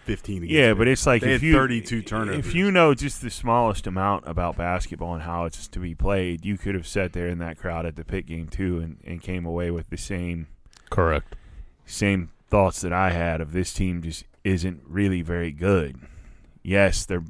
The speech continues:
Speaker 2: they're winning, but that lets me know that Pitt is that, that bad, and we're just not a very good team. I, I mean, I, it's not great that that year ended the way it ended. Um,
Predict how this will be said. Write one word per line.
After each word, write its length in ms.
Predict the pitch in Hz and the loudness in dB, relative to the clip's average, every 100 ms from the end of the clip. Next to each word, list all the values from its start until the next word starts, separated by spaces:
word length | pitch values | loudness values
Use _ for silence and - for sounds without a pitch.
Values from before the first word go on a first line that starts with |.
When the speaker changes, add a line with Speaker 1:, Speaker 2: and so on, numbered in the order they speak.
| - | -10
Speaker 2:
they're 140 | - 85 | -6 -4
winning, 600 | 80 101 101 90 80 78 - - | 0 2 2 0 -6 -14 -20 -20
but 240 | - 90 85 | -6 -6 0
that 200 | 95 87 | 0 2
lets 200 | 92 - | 0 -2
me 140 | 98 | -4
know 160 | 90 90 | -2 -2
that 160 | 85 - | -4 0
Pitt 240 | 104 92 | 2 2
is 200 | 82 - | 0 -4
that, 280 | 87 87 - - | -4 -4 -4 -8
that 300 | 92 82 67 | -6 -6 -4
bad, 480 | 87 95 87 80 - - _ _ _ - _ - _ _ - | 0 2 2 -2 -8 -18 _ _ _ -20 _ -20 _ _ -12
and 320 | 85 87 85 69 | -6 -4 -6 -4
we're 140 | 92 | -4
just 280 | 85 87 - | -4 -8 -6
not 360 | 90 90 87 - | -4 -2 -4 -6
a 80 | 90 | -8
very 260 | 90 90 | -4 -4
good 220 | 82 82 76 | -4 -6 -4
team. 340 | 107 95 80 | -2 -2 -4
I, 280 | 82 139 107 | 2 2 2
I 160 | 85 | 0
mean, 200 | 101 95 | -2 0
I, 440 | 82 92 73 - - | -2 -4 -6 -12 -12
it's 200 | 98 101 | -10 -4
not 220 | 131 123 87 | 2 2 2
great 340 | 98 107 127 - 90 | 2 2 0 -8 -4
that 180 | 101 101 _ | -4 -4 _
that 300 | 110 104 95 | 0 2 2
year 220 | 90 95 80 | 0 -4 -2
ended 360 | 92 92 87 | -4 -4 -4
the 80 | 90 | -4
way 160 | 87 85 | -4 -4
it 80 | |
ended. 480 | 80 87 90 110 - - | -6 -6 -4 -4 -6 -8
Um, 420 | 95 98 87 82 | -2 0 0 -4